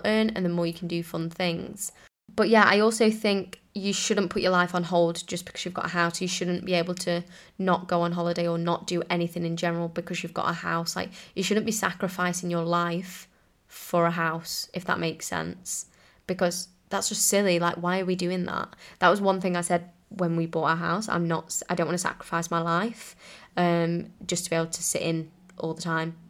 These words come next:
Although I do that because I enjoy that. Um, somebody else says, uh, to have kids or not to have kids when you still feel like a kid.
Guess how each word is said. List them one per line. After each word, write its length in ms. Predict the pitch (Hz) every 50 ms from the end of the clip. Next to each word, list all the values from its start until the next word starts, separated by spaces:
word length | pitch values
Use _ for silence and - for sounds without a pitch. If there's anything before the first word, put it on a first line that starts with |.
| - -
Although 300 | 180 175 170 160 160 165 -
I 100 | - 170
do 160 | 170 160 160
that 140 | - - -
because 180 | - - -
I 40 | 170
enjoy 240 | 165 165 170 185 -
that. 160 | - - - 185 - - - - - - - - -
Um, 200 | 202 196 202 -
somebody 260 | - 247 247 247 226
else 180 | 208 214 214
says, 320 | - 202 190 190 185 185 - - - _ _ _ - -
uh, 180 | 185 185 185
to 160 | 185 185 - -
have 240 | 185 185 190 185 -
kids 260 | - 185 175 170 - -
or 80 | 180 175
not 220 | 170 165 - 175
to 60 | -
have 180 | - 175 170 -
kids 200 | - 175 170 -
when 140 | 175 170 170
you 60 | 170
still 240 | 165 - 175 170 165
feel 260 | - - 165 165 170
like 400 | 175 170 170 180 180 180 - -
a 60 | -
kid. 280 | 180 - - - - -